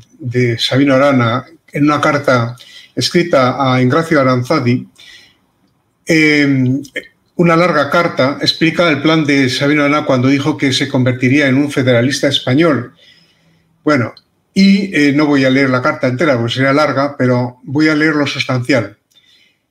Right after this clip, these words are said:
Y la solución, dice en esa carta, según Sabino Arana, la solución solo está en que desaparezca esa desproporción.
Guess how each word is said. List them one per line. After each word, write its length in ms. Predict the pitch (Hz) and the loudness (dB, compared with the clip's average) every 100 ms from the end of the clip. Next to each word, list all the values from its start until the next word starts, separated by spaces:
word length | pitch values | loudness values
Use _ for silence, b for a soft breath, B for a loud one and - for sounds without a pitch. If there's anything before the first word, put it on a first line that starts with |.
| b _ - | b _ -2
Y 140 | 165 | 0
la 120 | 156 | 2
solución, 720 | 156 165 156 151 208 220 220 139 | 0 0 0 0 0 0 -4 -8
dice 720 | 147 - 139 131 123 123 135 | -8 -2 0 2 0 -2 -4
en 80 | 143 | -4
esa 220 | 139 139 | -4 -2
carta, 500 | 135 123 123 113 123 127 _ | -4 -2 -2 -2 -6 -10 _
según 340 | - 135 143 | -6 0 0
Sabino 340 | 143 135 135 127 | 0 0 2 0
Arana, 440 | 123 117 110 - _ | 0 -2 -4 -8 _
la 160 | 143 139 | -6 -4
solución 460 | - 143 143 208 208 | -2 -2 -2 -2 0
solo 260 | - 196 | 0 2
está 400 | 175 - 208 208 - | 0 0 -2 -2 -2
en 220 | 156 147 | -2 -2
que 100 | 143 | -4
desaparezca 720 | 139 143 127 147 190 190 180 165 | -4 -4 -2 -2 0 -2 -4 -4
esa 200 | - 147 | -4 -2
desproporción. 880 | 143 - 139 139 127 123 156 95 | -4 -4 -6 -4 -6 -2 -2 -2